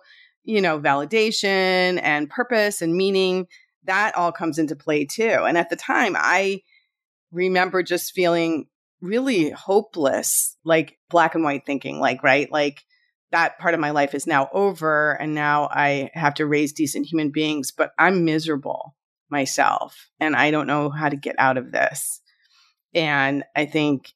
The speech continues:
you know, what I recall, and I think this is really where your business was born of, and this podcast came from, was going like, "Okay, yes, and I can validate your emotions, but now what are we gonna do about it?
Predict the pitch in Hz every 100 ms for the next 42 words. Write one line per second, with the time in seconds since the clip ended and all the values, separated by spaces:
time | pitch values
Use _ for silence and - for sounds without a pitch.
0 | - 151 143 147 147 143 - - 208 226
1 | 185 147 156 156 156 151 139 160 156 165
2 | 147 156 180 190 165 156 147 143 143 -
3 | _ _ _ _ 156 165 131 180 180 185
4 | - 151 143 156 185 240 151 135 147 151
5 | - - 139 214 - 139 - - 160 202
6 | 226 - - - - 160 156 151 151 143
7 | - - _ _ _ _ _ 175 170 170
8 | 180 170 170 - 285 269 226 226 226 _
9 | _ _ _ _ _ 190 202 - 170 160
10 | 151 175 156 170 160 165 165 156 156 165
11 | 208 220 165 147 - - 165 160 160 151
12 | 147 143 131 139 127 120 -